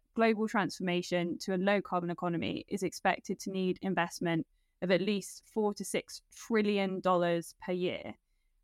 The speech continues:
When you compare that to the commitment that developed countries made back in Paris to mobilize a hundred billion a year by twenty twenty, which they did not manage until this year at the earliest, is when they're expected to start hitting that target.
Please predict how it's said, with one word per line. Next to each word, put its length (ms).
When 160
you 80
compare 360
that 240
to 420
the 340
commitment 460
that 140
developed 360
countries 480
made 280
back 180
in 100
Paris 580
to 100
mobilize 800
a 20
hundred 460
billion 500
a 80
year 320
by 160
twenty 340
twenty, 460
which 240
they 160
did 160
not 200
manage 380
until 600
this 220
year 260
at 100
the 120
earliest, 680
is 160
when 140
they're 140
expected 480
to 140
start 300
hitting 300
that 200
target. 480